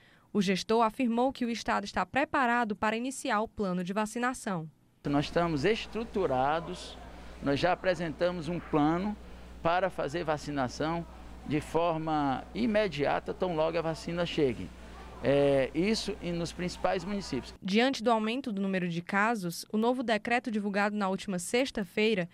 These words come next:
Speaker 1: restringiu para no máximo quinze pessoas nas festas residenciais de fim de ano. Além disso, o aterro da Praia de Iracema será fechado para evitar aglomerações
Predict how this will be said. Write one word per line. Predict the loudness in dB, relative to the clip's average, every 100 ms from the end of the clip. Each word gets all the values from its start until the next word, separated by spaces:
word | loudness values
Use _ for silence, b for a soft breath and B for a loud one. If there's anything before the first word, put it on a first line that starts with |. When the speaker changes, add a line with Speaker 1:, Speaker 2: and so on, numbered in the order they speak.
| B B
Speaker 1:
restringiu | 0 0 0 0 2 0
para | 0 0
no | 0
máximo | 0 0 0 -4 -6
quinze | -2 0 2 2
pessoas | 0 -2 -2 0 0
nas | 0 -2 0
festas | 0 0 0
residenciais | 0 0 -4 -4 -2 0 2 0
de | -2
fim | -4
de | -2 0
ano. | 0 0 -6 -10 B B B B
Além | 2 4 6 4
disso, | 2 -2 2
o | 2
aterro | 4 4 4
da | 2
Praia | 2 2 2
de | 2
Iracema | 0 0 0 0 0 B B
será | 0 4 4
fechado | 4 0 2 4 4 4
para | 4 4
evitar | 2 4 4
aglomerações | 6 2 2 2 0 -2 -2 -2 -4